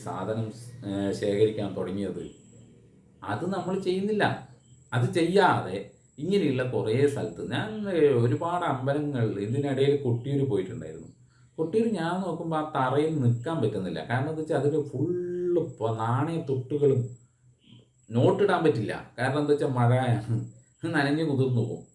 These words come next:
നാണയത്തുട്ടുകളുടെ ചാകരയാണ് അതിൻ്റെ മുകളിൽ ഇങ്ങനെ വാരിയെടുക്കുക, അതിൻ്റെ മുകളിൽ നിൽക്കാൻ കഴിയില്ല. എന്തിനാ അവിടെ നിങ്ങൾ പോകുന്നത്?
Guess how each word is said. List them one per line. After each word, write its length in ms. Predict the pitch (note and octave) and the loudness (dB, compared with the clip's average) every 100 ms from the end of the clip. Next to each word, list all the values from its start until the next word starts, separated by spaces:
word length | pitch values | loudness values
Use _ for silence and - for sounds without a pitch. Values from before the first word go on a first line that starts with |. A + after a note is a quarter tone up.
| _ C3+ | _ -6
നാണയത്തുട്ടുകളുടെ 1200 | D#3+ F#3 G#3+ A3+ A3+ A3+ A3 G#3 G3+ G3+ G3 F#3+ F#3 - - | -4 -4 -4 -2 0 0 -2 0 0 2 2 0 -2 -6 -4
ചാകരയാണ് 760 | C#3+ D#3 F3 F#3 F#3 D3+ A#2 G2 | 0 0 2 2 2 2 2 -2
അതിൻ്റെ 200 | F#2 F2+ F#2 | -6 -8 -8
മുകളിൽ 220 | F#2 F#2+ | -8 -6
ഇങ്ങനെ 220 | A#2 D3 E3 - _ _ - B2+ | -4 -4 -6 -14 _ _ -4 2
വാരിയെടുക്കുക, 640 | D3 E3 F3 D3+ A#2+ C3 | 2 2 2 2 0 -2
അതിൻ്റെ 180 | F3 G3 | -2 -2
മുകളിൽ 260 | E3 F3+ F#3 | -2 -2 -2
നിൽക്കാൻ 240 | B2+ B2 E3 C#3 | -4 -4 -4 0
കഴിയില്ല. 240 | G2 - - - _ _ _ _ _ _ _ _ _ _ _ _ _ _ _ - A2 | -2 -4 -12 -20 _ _ _ _ _ _ _ _ _ _ _ _ _ _ _ 0 2
എന്തിനാ 280 | - A#3 B3 | 4 4 4
അവിടെ 160 | A3 A3 | 4 2
നിങ്ങൾ 200 | G#3 G3+ - | 0 0 0
പോകുന്നത്? 360 | D#3 D#3 D#3+ | 0 0 0